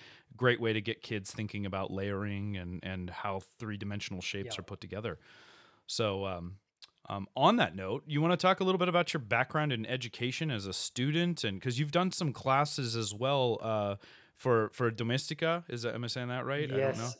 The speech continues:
Speaker 2: yes, yes. That's come, well, yes, it's a long story, but, well, no, I, I'm going to share the short version.
Speaker 1: Okay.
Speaker 2: Basically,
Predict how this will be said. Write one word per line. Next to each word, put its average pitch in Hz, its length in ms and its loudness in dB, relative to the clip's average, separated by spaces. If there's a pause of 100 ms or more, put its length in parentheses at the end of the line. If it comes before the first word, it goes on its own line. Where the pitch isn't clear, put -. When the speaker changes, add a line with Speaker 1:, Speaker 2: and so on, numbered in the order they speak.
Speaker 2:
yes, 123 800 -8 (320)
yes. 135 280 -4 (1160)
That's 180 280 2
come, 214 340 2
well, 156 320 0 (600)
yes, 139 380 -2
it's 156 200 -4
a 185 60 2
long 185 180 2
story, 151 340 0 (300)
but, 151 420 8
well, 175 180 6
no, 165 100 2
I, 165 240 4
I'm 175 120 0
going 175 200 2
to 131 420 -2
share - 260 -2
the 131 300 0
short 131 340 -2
version. 147 400 -2 (160)
Speaker 1:
Okay. 139 220 2
Speaker 2:
Basically, 185 600 0